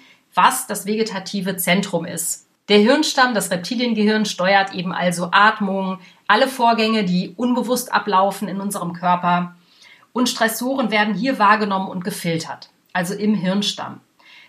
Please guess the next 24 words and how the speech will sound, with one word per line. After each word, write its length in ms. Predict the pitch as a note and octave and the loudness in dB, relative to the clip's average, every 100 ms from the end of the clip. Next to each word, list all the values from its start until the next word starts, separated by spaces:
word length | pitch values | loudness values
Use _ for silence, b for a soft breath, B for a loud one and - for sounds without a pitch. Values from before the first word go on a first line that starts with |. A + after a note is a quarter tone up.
| _ | _
Der 360 | F3+ F3 E3+ F3 | 0 2 2 0
zentrale 600 | - F3+ - F3 G3+ A#3 | -2 -2 -2 4 4 4
Bestandteil 520 | A3 - A3 A3+ G#3 | -2 0 0 0 -4
des 140 | G3 | -4
Hirnstammes 540 | A3+ A#3 - G#3 G3+ G3 | -4 -4 -2 -2 -2 -6
ist 120 | - | -10
der 120 | G#3 | -10
Thalamus. 540 | - A3+ A3+ A#3 B3 - | -2 2 4 2 -2 -6
Das 180 | F3 | -8
ist 140 | E3+ - | -10 -8
der 120 | D#3+ | -8
Tor 280 | - G#3+ A3+ | -2 -2 -2
zu 160 | - | -6
den 220 | F3 F3 E3 | -4 -4 -2
Sinnen 260 | G3 G#3+ | -2 -2
sozusagen, 560 | G#3 - F#3+ F3+ F3+ F3+ | -2 -8 -6 0 0 0
also 180 | F3 F3 | -6 -6
Teil 300 | - F3+ G#3 | -4 -2 -2
des 160 | G#3 | -4
Belohnungssystems. 1040 | F#3 F3+ A3 A3+ G#3+ - G#3 F#3+ F#3+ F3+ b b _ | -8 -6 -4 -4 -6 -10 -8 -6 -6 -8 b b _
Das 180 | F#3+ - | -8 -6
erkennt 640 | G3 - F#3+ F#3+ F#3 - | -8 -6 -4 -4 -6 -6
emotionale 800 | G#3+ A#3 A3+ - G3 F#3+ F#3 G3+ | -2 -2 -2 -6 -4 0 0 -2
Komponenten 840 | - F#3+ F#3 F3 F#3+ - G#3 G#3 | -4 -4 -2 -2 -2 -2 -2 -2